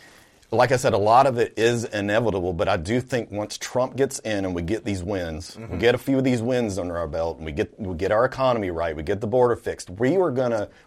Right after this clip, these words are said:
Speaker 1: relax more. We're gonna feel a lot better about it, and, and when we get those wins, it's just gonna make all the difference in the world. And just, just have faith.
Speaker 2: Mm-hmm.
Speaker 1: Uh, you know, you're in God's hands, and it's all gonna work out, I promise.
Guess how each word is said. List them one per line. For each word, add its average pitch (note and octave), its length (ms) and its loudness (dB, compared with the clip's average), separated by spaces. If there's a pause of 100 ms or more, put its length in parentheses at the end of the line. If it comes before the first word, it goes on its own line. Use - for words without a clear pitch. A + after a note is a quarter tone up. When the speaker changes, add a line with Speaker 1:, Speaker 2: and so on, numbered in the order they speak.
Speaker 1:
relax E2 600 -2
more. C#2+ 380 -6
We're G2+ 120 0
gonna G#2 180 0
feel G#2+ 260 0
a E2 80 -4
lot F2 380 -2
better A#2+ 240 4
about A#2 260 6
it, A#2 160 2
and, F2+ 260 -6
and E2+ 220 -6
when A2 200 0
we B2+ 100 0
get B2 160 -4
those G2+ 200 0
wins, F#2+ 400 -4 (380)
it's F#2+ 160 -6
just - 200 -8
gonna F#2 140 0
make E2+ 220 -4
all F#2+ 120 2
the F#2 80 -2
difference F#2 280 -8
in F2+ 80 -8
the E2+ 60 -6
world. D#2+ 300 -2
And D#2 140 -6
just, E2+ 260 -6
just G2 200 -4
have G#2+ 240 0
faith. C#3 540 0 (120)
Speaker 2:
Mm-hmm. A2 220 -14 (280)
Speaker 1:
Uh, D#2+ 280 2 (220)
you F#2+ 100 -2
know, E2+ 160 0
you're E2 220 -4
in G2+ 180 -2
God's A2 280 2
hands, A#2 340 -2
and F2 100 -4
it's F2 80 -8
all D#2 140 -2
gonna D#2+ 120 -6
work D2+ 200 -8
out, B1 140 -6
I B1 40 -8
promise. - 440 -14